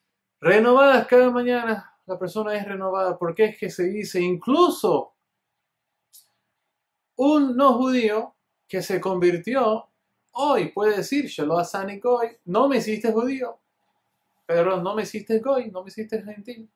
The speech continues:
¿Por qué puede decir esa verajá? Si él nació gentil y ahora es judío. Porque hoy yo no soy ju-, yo no soy gentil, soy judío. Y cada día lo podemos renovar. Porque hoy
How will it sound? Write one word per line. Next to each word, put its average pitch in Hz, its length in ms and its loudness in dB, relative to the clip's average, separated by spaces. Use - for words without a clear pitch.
¿Por 165 140 -8
qué 226 140 2
puede 214 260 2
decir 185 240 -2
esa 175 160 -4
verajá? 147 540 -6
Si 165 260 -4
él 202 140 2
nació 196 300 2
gentil 165 500 0
y 165 80 -2
ahora 165 360 2
es 160 80 -4
judío. 143 400 -2
Porque 180 320 4
hoy 285 440 6
yo 139 140 -4
no 135 140 -4
soy 143 180 -8
ju-, 156 280 -12
yo 143 140 -2
no 143 80 -4
soy 170 200 -6
gentil, 208 400 -12
soy 123 180 -14
judío. 180 340 -12
Y 170 180 -4
cada 247 340 4
día 170 280 4
lo 156 160 -2
podemos 160 260 -6
renovar. 135 380 -16
Porque 165 280 0
hoy 247 520 0